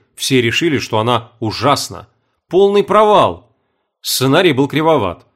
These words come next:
с пилотами это не редкость, но хуже всего была анимация. Дом Симпсонов перекосило, Гомера шатало из стороны в сторону – весь Спрингфилд казался сделанным из резины. Просмотр закончился в мёртвой тишине.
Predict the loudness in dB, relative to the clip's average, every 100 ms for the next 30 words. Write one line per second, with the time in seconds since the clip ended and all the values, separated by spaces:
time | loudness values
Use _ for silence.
0 | _ -18 -8 -2 -2 0 -2 0 -2 0
1 | -2 -4 -10 -20 _ _ _ _ -10 -4
2 | -2 0 -2 0 2 2 2 2 2 2
3 | 0 -2 -4 -12 -14 _ _ _ _ _
4 | -2 0 0 -2 -2 -2 -4 -4 -4 -4
5 | -2 0 0 -4 -2 -4 -4 -6 _ _
6 | _ _ -4 -2 2 2 2 0 -2 -2
7 | 0 0 -2 -2 -2 0 -4 -8 -2 -2
8 | 0 -6 -12 _ _ _ 0 2 2 -2
9 | -12 -6 -4 -4 -4 -6 -2 -2 0 0
10 | -2 -4 -2 -2 0 -2 -2 0 -2 0
11 | -2 -4 -8 _ _ _ _ _ _ _
12 | _ _ -8 -8 -6 -4 -2 -2 -4 -2
13 | -2 -2 -4 -4 -6 -6 _ -12 -8 -4
14 | -4 -4 -6 -6 -6 -8 -6 -8